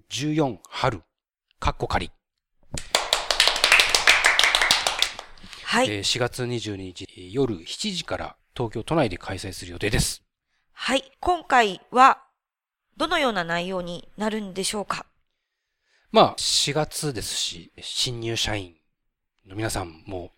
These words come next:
Speaker 1: たくさんウェブ業界に入ってこられるでしょうというところで、去年もこの同じ時期にこのアクセシビリティビギナーズっていうタイトルでやっ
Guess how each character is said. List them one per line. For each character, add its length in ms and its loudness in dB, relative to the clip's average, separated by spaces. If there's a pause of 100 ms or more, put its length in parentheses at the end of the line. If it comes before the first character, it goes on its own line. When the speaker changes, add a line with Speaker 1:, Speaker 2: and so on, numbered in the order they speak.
(120)
Speaker 1:
た 80 -6
く 80 -12
さ 100 -2
ん 120 -4
ウ 60 -10
ェ 100 0
ブ 120 -2
業 160 0
界 180 -8
に 60 -16
入 120 -10
っ 20 -20
て 180 -10
こ 140 -18
ら 100 -2
れ 60 -2
る 80 -4
で 80 -6
し 80 -4
ょ 60 -6
う 40 -14
と 120 -16 (720)
い 100 0 (140)
う 60 0
と 100 -4
こ 100 2
ろ 120 6
で、 260 4 (420)
去 120 2
年 200 4
も 140 2
こ 100 -8
の 220 -4
同 100 0
じ 140 -6
時 100 -8
期 140 -8
に 160 -20 (240)
こ 80 -16
の 100 -10
ア 60 -10
ク 100 -14
セ 140 -6
シ 160 -6
ビ 100 -4
リ 80 -8
テ 120 -10
ィ 80 -8
ビ 140 -6
ギ 100 -6
ナ 120 -4
ー 60 -10
ズ 100 -18
っ 40 -20
て 100 -14
い 40 -10
う 40 -12
タ 100 -10
イ 60 -10
ト 120 -10
ル 60 -14
で 140 -14
や 100 -12
っ 40 -20